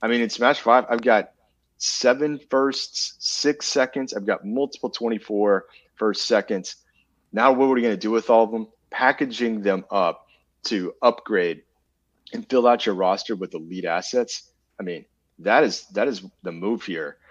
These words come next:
So, you know, just, just keep it in mind. You, you're always looking at depth. I mean, it doesn't work for every roster, right? Like, there's fourteen team leagues out there.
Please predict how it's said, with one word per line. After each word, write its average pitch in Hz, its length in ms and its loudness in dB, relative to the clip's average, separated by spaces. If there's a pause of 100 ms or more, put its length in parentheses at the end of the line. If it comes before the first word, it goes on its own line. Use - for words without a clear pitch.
(240)
So, 92 360 0 (260)
you 107 60 -4
know, 87 120 -4 (140)
just, - 280 -4
just 113 200 -6
keep 143 220 -4
it 120 80 2
in 98 100 -2
mind. 98 300 0
You, 107 140 -2
you're 110 140 2
always 135 200 4
looking 127 240 0
at 104 160 2
depth. 107 280 2
I 98 40 -6
mean, 95 260 -8 (120)
it 87 120 -16
doesn't 110 220 -2
work 107 200 -2
for 113 120 0
every 92 160 0
roster, 85 380 -2
right? 82 240 -6
Like, 90 180 -8
there's 95 140 -8
fourteen 113 460 -2
team 98 300 -8
leagues 92 240 -8
out 90 240 -2
there. 87 220 -4